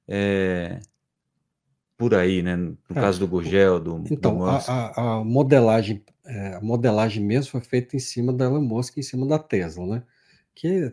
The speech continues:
Speaker 2: também, assim, tem que
Speaker 1: Um modelo de negócio.
Speaker 2: de modelo de negócio, né? Porque o, o Gurgel era limitado por tecnologias, né?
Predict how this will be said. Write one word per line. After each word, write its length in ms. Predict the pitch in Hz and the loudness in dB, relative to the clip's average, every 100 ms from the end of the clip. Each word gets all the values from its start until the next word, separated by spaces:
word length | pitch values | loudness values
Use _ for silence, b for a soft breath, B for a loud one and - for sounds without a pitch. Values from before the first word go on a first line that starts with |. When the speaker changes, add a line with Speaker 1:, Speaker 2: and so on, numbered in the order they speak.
| - | -2
Speaker 2:
também, 220 | 131 135 | 0 0
assim, 260 | 135 135 92 | 0 -2 -4
tem 260 | - 117 | -6 -8
que 440 | - 147 170 185 127 | -4 0 2 2 2
Speaker 1:
Um 40 | |
modelo 420 | 110 110 117 117 - - | 2 2 2 0 -6 -16
de 280 | 104 117 | -6 0
negócio. 480 | 180 143 117 95 - | 2 6 4 4 -4
Speaker 2:
de 80 | - | -6
modelo 300 | 110 101 90 | -2 -2 -2
de 100 | 95 | 0
negócio, 560 | 160 202 151 101 - 98 | 0 4 4 4 -2 -6
né? 80 | 92 | -6
Porque 260 | - 104 | -6 -4
o, 320 | 101 98 92 | -2 -4 -6
o 40 | 101 | -4
Gurgel 540 | 113 117 92 110 170 | 0 2 4 4 6
era 140 | 143 113 | 4 2
limitado 580 | 113 120 120 120 120 | 2 0 2 2 2
por 100 | 90 | -2
tecnologias, 1080 | - 95 110 113 127 101 113 127 107 82 - | -10 -6 -2 2 2 2 0 2 0 -4 -10
né? 280 | 98 104 | -6 -6